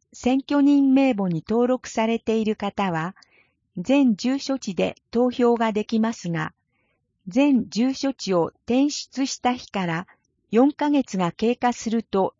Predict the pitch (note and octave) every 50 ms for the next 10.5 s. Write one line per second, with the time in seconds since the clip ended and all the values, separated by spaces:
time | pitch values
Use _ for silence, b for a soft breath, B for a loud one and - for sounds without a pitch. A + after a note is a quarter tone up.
0 | _ - - B3 C4 C4 - C4+ C4 C4 B3+ A#3+ A#3+ A#3 G#3 A3 - - A3+ G#3+
1 | A3 A3 A3 - - A3+ G#3 F#3+ D3 - _ _ _ _ _ _ _ _ _ _
2 | _ _ _ _ _ _ _ _ _ _ _ _ _ E3+ E3 - C4 C#4+ C#4+ B3
3 | G3+ - - F3 G#3+ B3+ C4 - - C4 B3+ - - G3 F3+ F3 E3 - - _
4 | - - - B3 C4+ C#4 C4+ - C#4+ C4+ - C4 C4+ C4+ C4 B3+ A#3+ C4 C4 B3+
5 | B3+ C4 C4 B3+ B3 _ - - F#3+ F#3 F3+ E3 D#3+ D#3+ E3 - - _ - -
6 | D#3+ - - G3+ G#3+ - A3+ G#3+ A3 A3 G#3+ G#3 - - F#3 F3 F#3 F#3+ F#3 -
7 | - - F3 E3+ D#3 - - _ _ _ _ _ _ _ _ _ _ _ _ _
8 | _ _ _ _ _ _ _ _ _ _ _ _ _ _ _ _ _ _ _ _
9 | _ _ _ _ _ _ _ _ _ _ _ _ _ _ - C4+ C#4 C#4+ D4 D#4
10 | - - - - - C4 C4+ B3 - -